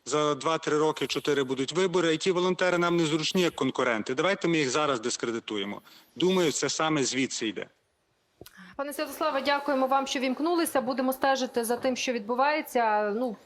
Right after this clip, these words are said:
Speaker 2: підтримувати висвітленням, наскільки це, е, можливо. Скажіть ще кілька слів: чи дружині вже краще, як вона себе почуває?
Speaker 1: Е, дякую за питання. Дружина все ще в лікарні. Я сподіваюся, що завтра,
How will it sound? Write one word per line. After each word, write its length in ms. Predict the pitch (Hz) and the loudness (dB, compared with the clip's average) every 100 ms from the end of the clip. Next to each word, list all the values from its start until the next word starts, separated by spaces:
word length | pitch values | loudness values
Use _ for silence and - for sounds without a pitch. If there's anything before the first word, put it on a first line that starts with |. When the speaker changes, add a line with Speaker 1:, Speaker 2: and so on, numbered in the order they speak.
| - | -16
Speaker 2:
підтримувати 580 | 202 247 247 220 220 214 | -4 -2 0 -2 -2 -2
висвітленням, 680 | 254 302 302 226 220 208 | -2 -4 -2 0 0 0
наскільки 420 | 202 196 233 208 214 | -2 -4 -4 -4 -2
це, 240 | - 220 - - 254 196 | -2 -2 -4 -16 -8 -4
е, 180 | 202 | -2
можливо. 400 | 214 220 277 311 | -2 -4 -2 -2
Скажіть 360 | 262 269 240 294 | -2 -2 -2 -2
ще 160 | - 311 | -2 -2
кілька 300 | 302 262 262 | -2 0 -2
слів: 280 | - 320 - 262 240 | 0 -2 -2 -2 -2
чи 240 | 240 262 254 | -2 -2 -2
дружині 480 | 214 247 240 269 254 | -2 -4 -2 -2 -2
вже 180 | 214 | -4
краще, 540 | 233 254 254 269 - 233 | -2 0 0 -2 -2 -2
як 280 | 226 220 233 | -2 -2 -2
вона 160 | 220 | -4
себе 200 | 208 220 | -4 -6
почуває? 640 | 208 214 - 190 185 180 196 _ _ _ _ _ _ _ _ _ - 147 | -6 -8 -6 -4 -4 -6 -10 _ _ _ _ _ _ _ _ _ -10 -2
Speaker 1:
Е, 300 | 120 117 - | 0 0 0
дякую 500 | 123 139 127 - 117 | -2 0 0 0 0
за 100 | 123 | -2
питання. 360 | 143 156 147 | -2 -2 -2
Дружина 380 | 127 139 139 165 | -2 -2 0 0
все 200 | 147 147 | 0 -2
ще 180 | 139 - | 0 0
в 60 | 131 | -2
лікарні. 420 | 135 147 147 127 | -2 -2 -2 -2
Я 100 | 117 | -4
сподіваюся, 600 | - 117 120 127 113 117 | -4 -4 -2 -2 -2 -4
що 300 | - 120 110 | -4 -4 -2
завтра, 640 | 120 117 110 113 107 104 | -2 -4 -4 -4 -2 -2